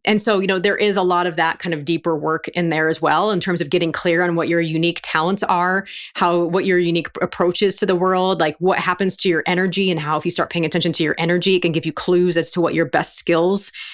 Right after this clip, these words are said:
and genius zones are. And when you can start to get clear about what you offer the world, what you stand for, you know, those unique things about you that, you know, are assets, not liabilities,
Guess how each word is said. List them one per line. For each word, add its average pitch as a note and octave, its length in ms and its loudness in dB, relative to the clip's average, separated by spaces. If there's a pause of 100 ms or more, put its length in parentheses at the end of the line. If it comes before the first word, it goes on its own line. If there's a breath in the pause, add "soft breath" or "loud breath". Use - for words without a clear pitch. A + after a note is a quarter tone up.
(120 loud breath)
and F3 120 2
genius F3+ 320 2
zones A3+ 260 2
are. B3 320 0 (280 loud breath)
And A3+ 100 4
when C4 100 4
you D4 60 2
can F#4 80 -2
start - 180 -2
to - 60 -4
get A3+ 180 0
clear F#3+ 480 0 (100)
about F#3+ 260 2
what F#3+ 160 0
you F#3+ 200 -2
offer F3 260 0
the A3+ 120 0
world, A3 300 2
what F3 120 -2
you F3 100 -2
stand F3+ 440 0
for, A#3+ 360 2 (280 loud breath)
you G3 100 4
know, F#3 100 4
those F#3 260 0
unique G3+ 360 2
things G#3 220 2
about F3 220 0
you G#3+ 200 0
that, E3 260 -2
you F3 60 0
know, E3+ 120 0
are C#3+ 200 -2
assets, A3+ 520 -2
not F3 160 0
liabilities, E3 800 -2